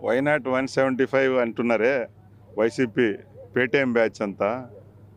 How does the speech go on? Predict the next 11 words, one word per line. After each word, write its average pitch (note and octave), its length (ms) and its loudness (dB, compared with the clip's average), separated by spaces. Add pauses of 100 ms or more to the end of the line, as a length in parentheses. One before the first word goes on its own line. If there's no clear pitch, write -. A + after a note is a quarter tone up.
(480)
ఎందుకు E3 320 2
మళ్ళీ C#3 220 0
మమ్మల్ని B2 360 0
చూసి C3 180 -2
భయపడుతున్నారు? A2+ 640 0
మా G#2 120 0
నాయకుడిని A#2 480 -2
చూసి G#2 340 -10 (840)
వదిలేయచ్చు G3 440 2
కదా D#3 80 0
స్వేచ్ఛగా. C3 840 2